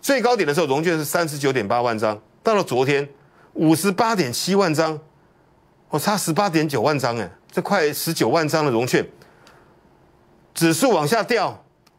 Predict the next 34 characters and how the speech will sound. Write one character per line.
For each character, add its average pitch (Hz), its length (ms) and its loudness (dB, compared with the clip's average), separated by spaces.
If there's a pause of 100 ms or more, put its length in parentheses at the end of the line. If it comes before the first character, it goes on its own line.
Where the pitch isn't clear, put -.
(140)
融 156 220 0
券 185 220 0
拼 196 140 0
命 190 140 2
往 104 120 -4
上 156 160 0
增， 143 320 -2 (400)
融 143 240 2
券 202 260 0
在 170 220 -2
高 151 240 0
档， 113 220 -2
而 139 160 0
融 147 300 0
资 170 260 -4
呢 170 260 0
又 160 120 2
在 139 140 2
低 127 160 -6
档。 98 160 -2 (460)
融 175 260 2
资 220 220 0
是 214 200 2
散 110 280 -2
户 151 180 0
乐 156 160 4
观 139 160 0
的 131 60 -2
指 98 160 -8
标 104 160 0
啊， 98 100 -2
对 113 180 -2
不 - 40 -10
对？ - 100 -20